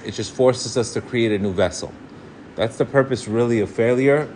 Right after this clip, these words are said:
to come back with a new strategy, procedure, or perspective. That's it.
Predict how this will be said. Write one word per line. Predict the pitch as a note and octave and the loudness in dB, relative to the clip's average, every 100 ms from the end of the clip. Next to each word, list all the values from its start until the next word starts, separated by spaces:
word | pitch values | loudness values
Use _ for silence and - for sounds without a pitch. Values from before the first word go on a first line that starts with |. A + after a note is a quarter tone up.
| - | -10
to | |
come | - A#2+ G#2+ | -6 -4 4
back | B2+ C#3+ C#3 | 6 6 4
with | A2 | -2
a | |
new | G#2+ A#2 | 0 0
strategy, | - - C#3 C#3 D#3+ D3 F#3 G3+ - - - - - - - | -2 0 4 6 4 2 2 2 -2 -18 -20 -20 -20 -18 -8
procedure, | G#2 - E3 E3 F3+ E3 | -6 4 4 6 4 6
or | B2+ | 4
perspective. | - A#2+ - G2+ E2+ - D2 - - - - - - | 4 -2 0 2 2 -2 -12 -14 -20 -20 -20 -20 -14
That's | - A#2 A2 | -4 -2 0
it. | - | -2